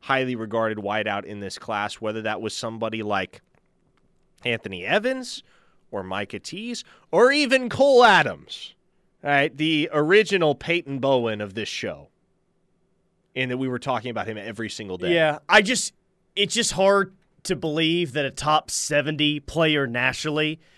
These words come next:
Speaker 2: is being overlooked. But Jaquaize Pettaway is being overlooked in this class. He's the thir-, like, as it sits right now, and if Peyton Bowen commits tomorrow, that'll certainly change things.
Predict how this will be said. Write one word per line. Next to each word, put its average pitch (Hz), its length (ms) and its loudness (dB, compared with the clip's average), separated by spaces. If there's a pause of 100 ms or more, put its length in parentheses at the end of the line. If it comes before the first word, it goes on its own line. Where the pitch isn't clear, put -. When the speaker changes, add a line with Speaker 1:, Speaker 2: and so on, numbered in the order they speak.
(240)
Speaker 2:
is 160 200 2
being 143 260 2
overlooked. 131 720 -2 (640)
But 185 140 4
Jaquaize 240 440 4
Pettaway 175 580 4
is 160 220 4
being 151 340 0
overlooked 135 560 -2
in 117 60 -8
this 117 180 -8
class. 104 400 -6
He's 233 180 4
the 269 120 4
thir-, 226 280 -2
like, 214 180 6
as 214 200 6
it 214 80 -4
sits - 280 2
right 254 220 8
now, 180 300 8
and 185 40 4
if 180 100 2
Peyton 208 280 4
Bowen 180 420 6 (360)
commits 196 320 2
tomorrow, 196 420 8
that'll 170 180 4
certainly 156 360 0
change 294 400 2
things. 139 400 -2